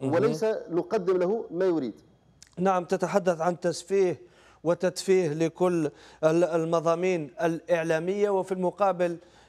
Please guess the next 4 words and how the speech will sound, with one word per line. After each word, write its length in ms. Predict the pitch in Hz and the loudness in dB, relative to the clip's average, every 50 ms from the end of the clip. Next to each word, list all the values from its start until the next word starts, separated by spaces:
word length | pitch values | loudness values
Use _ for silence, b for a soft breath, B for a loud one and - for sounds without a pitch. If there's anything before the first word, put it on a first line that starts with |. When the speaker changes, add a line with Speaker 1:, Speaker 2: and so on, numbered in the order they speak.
| b b | b b
Speaker 1:
آه، 400 | 147 151 160 165 170 160 147 - - - | -4 -4 -4 -4 -6 -8 -8 -10 -10 -6
أين، 260 | - 190 196 202 202 196 190 190 180 - 147 147 156 131 120 113 - _ - - | -2 -2 0 0 2 2 0 0 -2 -6 -14 -14 -14 -16 -18 -20 -20 _ -2 0
أين 160 | 185 190 185 | 0 0 0
هي 520 | 180 165 185 226 214 185 165 151 147 151 | 0 0 0 0 0 2 2 0 0 0